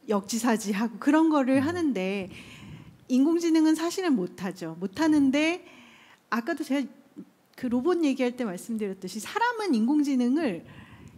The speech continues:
Speaker 1: 이게 생명체가 아니라는 걸 알고 있지만 공감을 해요. 인거-, 인공지능과
Speaker 2: 음.
Speaker 1: 함께. <laughs> 그리고 정말 사람인 것처럼 대하고.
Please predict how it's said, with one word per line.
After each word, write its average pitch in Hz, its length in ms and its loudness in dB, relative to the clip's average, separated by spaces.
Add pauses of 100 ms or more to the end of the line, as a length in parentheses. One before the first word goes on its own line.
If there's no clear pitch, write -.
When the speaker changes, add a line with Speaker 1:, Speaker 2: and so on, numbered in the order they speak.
Speaker 1:
이게 294 180 2
생명체가 370 800 -2
아니라는 302 460 2
걸 277 100 0
알고 208 300 -2
있지만 302 680 -2 (460)
공감을 269 460 6
해요. 226 200 2
인거-, 220 240 0
인공지능과 226 840 4
Speaker 2:
음. - 40 0
Speaker 1:
함께. - 340 -4 (320)
<laughs> - 340 -8
그리고 226 460 0 (580)
정말 240 280 4
사람인 403 400 0
것처럼 233 360 0
대하고. 190 500 -4